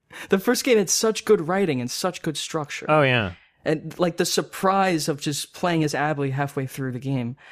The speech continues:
Speaker 1: I, I feel like it would have been better if maybe we played as Abby, uh, for a while in the beginning and intercut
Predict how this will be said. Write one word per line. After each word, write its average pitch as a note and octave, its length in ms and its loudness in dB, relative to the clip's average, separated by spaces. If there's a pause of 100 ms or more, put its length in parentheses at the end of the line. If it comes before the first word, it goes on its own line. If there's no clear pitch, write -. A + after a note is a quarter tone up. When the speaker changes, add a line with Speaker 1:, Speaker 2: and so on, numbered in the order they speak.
(180)
Speaker 1:
I, E3 160 0
I F#3 80 2
feel A#3+ 180 2
like A3+ 100 4
it G3+ 40 2
would G3+ 120 6
have F#3 40 0
been F3+ 100 2
better F3 320 2
if D3 220 0
maybe D#3 200 2
we C#3+ 140 0
played C#3+ 240 -2
as C3+ 100 -2
Abby, C3 560 -4 (360)
uh, B2 100 -2 (140)
for D3 260 0
a C3+ 60 0
while C#3 480 2
in C3 100 -2
the C3+ 60 -2
beginning B2 720 -2
and C3+ 200 -2
intercut C#3+ 160 0